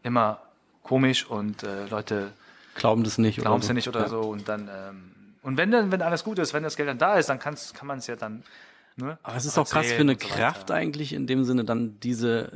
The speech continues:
Speaker 2: vierhunderttausend Euro gehabt haben, die du da in der Ferne gesehen hast, ja, die dich so angezogen haben,
Speaker 1: Ja.
Speaker 2: wie viel du dafür bereit warst, äh,
Speaker 1: Ja.
Speaker 2: ohne da, darüber nachzudenken tatsächlich, ne?
Speaker 1: Richtig.
Speaker 2: Darüber nachzudenken, ob, was da eigentlich, eigentlich passiert.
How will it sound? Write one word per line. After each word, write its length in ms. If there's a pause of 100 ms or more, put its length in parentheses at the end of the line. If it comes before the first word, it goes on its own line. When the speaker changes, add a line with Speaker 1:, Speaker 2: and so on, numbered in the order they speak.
Speaker 2:
vierhunderttausend 720
Euro 440 (120)
gehabt 420
haben, 140
die 100
du 80
da 140
in 160
der 120
Ferne 420
gesehen 340
hast, 280
ja, 180 (440)
die 80
dich 160
so 100
angezogen 640
haben, 280
Speaker 1:
Ja. 80 (380)
Speaker 2:
wie 260
viel 260
du 120
dafür 340
bereit 340
warst, 340
äh, 40 (640)
Speaker 1:
Ja. 160
Speaker 2:
ohne 200
da, 100
darüber 320
nachzudenken 500
tatsächlich, 440
ne? 120
Speaker 1:
Richtig. 400
Speaker 2:
Darüber 200
nachzudenken, 440
ob, 120
was 200
da 100
eigentlich, 280
eigentlich 160
passiert. 500